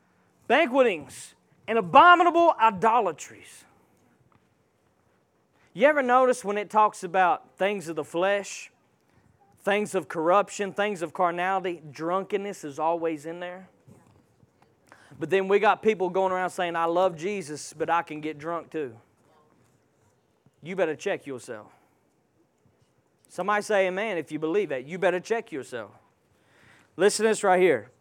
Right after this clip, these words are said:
So I've given you a natural argument, right? I've given you an argument. But now I'm gonna show you spiritual facts to this.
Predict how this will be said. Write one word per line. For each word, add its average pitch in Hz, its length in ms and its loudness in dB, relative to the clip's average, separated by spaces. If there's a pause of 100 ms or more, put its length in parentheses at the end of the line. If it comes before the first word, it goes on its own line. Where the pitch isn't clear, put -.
(240)
So 185 200 2
I've 190 180 4
given 226 300 0
you 226 100 -2
a 208 60 0
natural 202 460 -2
argument, 147 500 -2
right? 165 280 -2 (1600)
I've 151 180 -2
given 196 300 0
you 202 100 -6
an 196 100 -4
argument. 175 440 -2 (800)
But 160 100 0
now 202 340 2
I'm 208 140 2
gonna 214 140 2
show 214 260 2
you 202 480 -2 (540)
spiritual 220 800 -2
facts - 380 -4
to 151 120 -10
this. 127 220 -12